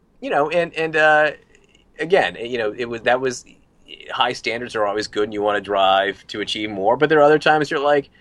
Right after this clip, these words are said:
there are just differences in tastes. And sometimes, you know, what I consider to be great or my best isn't gonna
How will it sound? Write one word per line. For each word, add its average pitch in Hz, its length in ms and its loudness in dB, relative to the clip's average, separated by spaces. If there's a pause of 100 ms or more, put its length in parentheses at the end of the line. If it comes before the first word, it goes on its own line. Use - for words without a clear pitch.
(320)
there 131 260 2
are 143 40 2
just 143 240 -6
differences 160 560 -4
in 165 120 -8
tastes. - 580 -4
And 127 120 -6
sometimes, 135 720 0
you 131 100 -6
know, 110 380 -4
what 113 180 0
I 113 240 6
consider 107 400 -4
to 104 80 -4
be 104 120 -10
great 101 320 0
or 104 80 2
my 101 160 0
best 104 440 0
isn't 104 380 -6
gonna 101 300 0